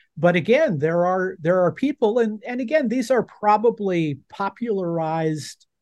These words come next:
postmodern thinking, but I think they still are based upon the German philosophers, Friedrich Nietzsche, uh, Karl Marx, uh, the French, uh,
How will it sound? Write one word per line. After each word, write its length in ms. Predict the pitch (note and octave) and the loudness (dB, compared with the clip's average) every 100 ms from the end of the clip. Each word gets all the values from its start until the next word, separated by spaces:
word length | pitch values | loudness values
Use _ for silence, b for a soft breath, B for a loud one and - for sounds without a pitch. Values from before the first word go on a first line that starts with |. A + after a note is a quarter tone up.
| - | -6
postmodern 800 | F#3 E3+ E3 D3+ E3 F3+ D3+ | -4 -4 -6 -2 0 0 -2
thinking, 640 | B2+ F3+ A#3+ - C#3+ C3+ E3 _ _ b b b b b _ _ _ _ _ - | -4 -6 -8 -6 -6 -6 -10 _ _ b b b b b _ _ _ _ _ -10
but 300 | B2 E3 F3+ | 2 4 6
I 200 | F3 F#3 | 4 2
think 360 | F#3 G#3+ A3+ - | 2 0 0 0
they 160 | G#3+ | 2
still 480 | F#3+ - - C4+ D#4+ | 2 -2 -2 0 2
are 100 | F#3 | 2
based 420 | C3 D3 C#3+ - | 2 -2 -2 -6
upon 680 | C#3 - D#3 C#3+ C#3 C#3+ D3+ | -10 -4 -2 -2 -2 -4 -6
the 100 | D#3 | -6
German 440 | B2+ D#3+ F#3 F#3+ E3 | -2 0 0 0 -2
philosophers, 1040 | F3 D3+ E3 F3 - F3 F#3 F3 F3 - | -2 -2 -2 -2 -4 -6 -4 -6 -8 -10
Friedrich 420 | - E3+ C#3 C3+ - | -4 -4 -2 -6 -6
Nietzsche, 400 | C#3 A3 A3 - | -2 -2 -2 -2
uh, 180 | G#3+ G#3 G3+ b b b b - C3 A#2+ | -2 -4 _ b b b b -16 -14 -12
Karl 380 | - D3 B2+ A#2 | -2 -2 0 -4
Marx, 880 | B2+ F3 G#3+ G#3 - - - - - | 0 2 0 -4 -16 -18 -16 -18 -14
uh, 340 | C#3+ C3+ B2+ C#3 - | -10 -8 -8 -12 -10
the 100 | C3+ | -10
French, 680 | - E3+ F#3+ G3 - - - _ - | -4 -2 -2 -4 -10 -12 -16 _ -12
uh, 360 | D3 C#3 C#3 | -10 -10 -10